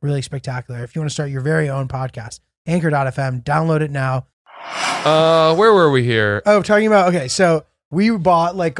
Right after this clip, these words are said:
Speaker 1: uh, traditional African, like, shirts. Wait, what do you, that's where we, this is where we were. Everybody's
Speaker 2: No, I know. I'm laughing 'cause every
Speaker 1: Uh,
Speaker 2: time Ryan laughs, it makes me laugh.
Speaker 1: Yeah. I enjoy when you guys laugh,
Speaker 2: Yeah,
Speaker 1: too.
Speaker 2: it's
Speaker 1: It's
Speaker 2: the
Speaker 1: nice.
Speaker 2: best.
Speaker 1: Um,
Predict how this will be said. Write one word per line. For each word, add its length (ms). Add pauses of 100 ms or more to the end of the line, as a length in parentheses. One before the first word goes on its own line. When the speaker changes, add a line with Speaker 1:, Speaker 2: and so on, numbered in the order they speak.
Speaker 1:
uh, 500
traditional 600
African, 920
like, 340 (480)
shirts. 680 (500)
Wait, 120
what 100
do 80
you, 100
that's 260
where 120
we, 100
this 160
is 80
where 140
we 80
were. 320 (200)
Everybody's 300 (140)
Speaker 2:
No, 120
I 80
know. 160
I'm 120
laughing 320
'cause 180
every 280
Speaker 1:
Uh, 40
Speaker 2:
time 200
Ryan 260
laughs, 260
it 40
makes 240
me 80
laugh. 240 (100)
Speaker 1:
Yeah. 220 (280)
I 180
enjoy 480
when 160
you 120
guys 180
laugh, 100
Speaker 2:
Yeah, 240
Speaker 1:
too. 60
Speaker 2:
it's 60
Speaker 1:
It's 100
Speaker 2:
the 60
Speaker 1:
nice. 280
Speaker 2:
best. 120 (560)
Speaker 1:
Um, 600